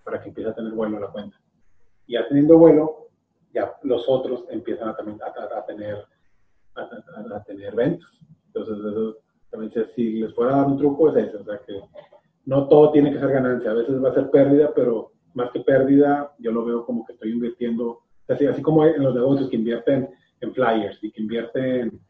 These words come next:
en publicidad y que ahora meten esta promoción de que si compras una pizza, este, la vas a hacer gratis. Pues a lo mejor estás perdiendo la otra pizza, pero el que ya vino por la otra pizza, pues ya se llevó el refresco y las alitas, o sea.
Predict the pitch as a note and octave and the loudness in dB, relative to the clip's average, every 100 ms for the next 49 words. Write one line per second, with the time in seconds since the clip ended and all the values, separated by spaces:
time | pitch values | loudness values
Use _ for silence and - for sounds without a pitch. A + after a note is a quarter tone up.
0 | _ _ - B2+ - B2 A2+ A#2 A#2+ A2+ | _ _ -20 -16 -4 -2 -2 -2 0 -2
1 | G#2 G2+ G2+ - G#2+ A#2+ C3 _ B2+ B2+ | -4 -10 -16 -12 -6 -6 -8 _ -6 -4
2 | C3+ B2+ B2+ C3+ A2+ A#2+ A#2 A2+ A2 - | -2 -4 -4 -4 -4 -4 -4 -6 -10 -10
3 | B2 A#2+ C3+ C#3 C#3 C#3+ - D3 C#3+ - | -6 -4 -2 -2 2 0 2 0 -2 -8
4 | _ _ _ - - - - - A#2+ A#2+ | _ _ _ -20 -20 -18 -10 -2 0 0
5 | B2+ B2+ B2 A2+ G#2 G#2 G#2+ G#2+ G#2 B2 | 0 0 -2 -4 -8 -10 -6 -6 -2 0
6 | B2 - - - C#3 C3+ C3+ B2+ C3+ C3 | 0 -4 -4 0 2 2 0 0 0 0
7 | C#3+ - B2+ B2+ A#2+ A2+ A2 - A2 A#2+ | 0 0 -2 -2 -2 -2 -6 -6 -4 -4
8 | C3 B2+ B2+ B2 B2+ C3+ C3 C3+ - A2 | -4 -2 0 0 -2 -4 -6 -8 -6 -8
9 | G#2 A2 A2 G#2 A2 A2+ G#2 - _ _ | -8 -6 -6 -4 -2 -2 -4 -10 _ _
10 | A#2+ A2 G2+ A2+ A#2 A#2 A#2 G#2 G2+ G#2+ | -12 -8 -8 -4 -4 -4 -4 -4 -4 -4
11 | B2 G#2+ G#2 G#2+ G#2+ | -4 -6 -10 -10 -8